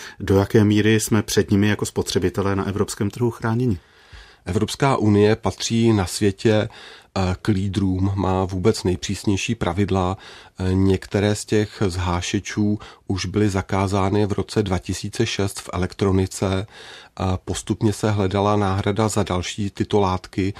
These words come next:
Speaker 2: Dnes velká většina z nich je v Evropské unii zakázána. Nicméně se můžou do Evropské unie dostávat ve výrobcích třeba z jihovýchodní Asie, kam se vyváží stará elektronika,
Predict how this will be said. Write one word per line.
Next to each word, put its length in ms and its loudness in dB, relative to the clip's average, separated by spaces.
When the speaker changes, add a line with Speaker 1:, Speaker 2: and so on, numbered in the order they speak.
Speaker 2:
Dnes 340 2
velká 360 0
většina 400 -2
z 80 -6
nich 200 -2
je 80 2
v 40 -6
Evropské 540 -4
unii 420 2
zakázána. 920 -2
Nicméně 680 2
se 240 0
můžou 420 2
do 120 2
Evropské 500 -2
unie 320 4
dostávat 560 -2
ve 160 2
výrobcích 720 -2
třeba 260 -2
z 80 -4
jihovýchodní 600 0
Asie, 500 0
kam 220 -4
se 180 2
vyváží 800 0
stará 420 0
elektronika, 800 0